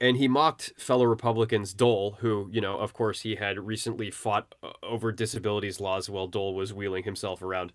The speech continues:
uh, Mitt Romney and McCain for not winning their presidential campaigns. So he's, like, making fun of them as a freshman in the Senate for not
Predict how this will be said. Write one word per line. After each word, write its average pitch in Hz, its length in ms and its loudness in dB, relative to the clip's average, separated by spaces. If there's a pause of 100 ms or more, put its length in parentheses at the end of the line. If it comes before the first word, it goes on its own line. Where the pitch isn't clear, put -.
(640)
uh, 107 220 4
Mitt 131 200 6
Romney 123 400 6
and 117 140 2
McCain 113 400 2
for 110 180 -2
not 107 200 2
winning 113 200 4
their 104 120 0
presidential 104 580 -2
campaigns. 120 680 -2 (100)
So - 200 -2
he's, 123 160 2
like, 127 120 2
making 110 380 4
fun 113 180 0
of 113 120 2
them 135 180 4
as 104 220 0
a 101 40 -4
freshman 117 500 0
in 117 180 -2
the 104 80 -2
Senate 104 340 -2
for 110 140 -4
not 98 280 -2